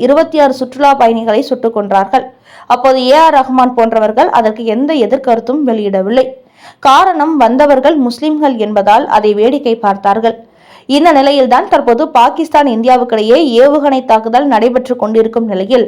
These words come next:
அவர் தனது இணைய பக்கத்தில் வெளியிட்டுள்ள ஒரு பதிவு கடுமையான விமர்சனங்களையும்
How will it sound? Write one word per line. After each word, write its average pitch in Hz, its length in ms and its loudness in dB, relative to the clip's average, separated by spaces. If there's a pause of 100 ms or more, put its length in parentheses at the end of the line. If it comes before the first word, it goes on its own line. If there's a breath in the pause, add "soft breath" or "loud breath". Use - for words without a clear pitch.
(440 loud breath)
அவர் 320 260 0
தனது 277 220 0
இணைய 302 220 2 (100)
பக்கத்தில் 269 440 -2
வெளியிட்டுள்ள 247 500 0
ஒரு 208 180 -2
பதிவு 214 280 -2 (120)
கடுமையான 240 540 0
விமர்சனங்களையும் 214 720 -4